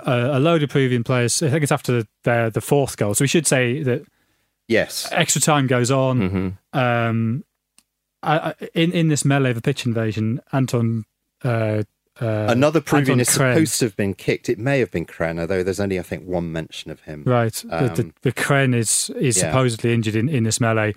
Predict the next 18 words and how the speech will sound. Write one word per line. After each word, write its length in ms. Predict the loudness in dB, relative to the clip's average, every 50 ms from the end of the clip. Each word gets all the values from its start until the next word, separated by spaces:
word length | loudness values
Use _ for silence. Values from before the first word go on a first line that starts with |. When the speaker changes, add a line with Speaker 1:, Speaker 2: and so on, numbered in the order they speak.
| -4 -2
Speaker 2:
And 140 | -2 0
the 40 | 0
Speaker 1:
The 40 | 2
game 300 | 2 2 4 4 2 2
Speaker 2:
centre 120 | 2 2 2
Speaker 1:
goes 100 | 2 4
Speaker 2:
forward 220 | 2 2 2 2 2
Speaker 1:
on. 60 | 0
Speaker 2:
is 120 | 0 -2
supposed 240 | -2 -2 -2 -4 -4
to 60 | -4 -2
be 140 | -2 -2
injured 340 | -2 -2 -4 -6 -6 -4 -4
as 160 | -4 -4 -4
well, 300 | -2 -2 -2 -2 -2 -4
so, 440 | -6 -8 -8 -8 -6 -6 -6 -8 -10 -14 _ _ _ _ _ _ -10
you 100 | -8 -8
know. 140 | -8 -10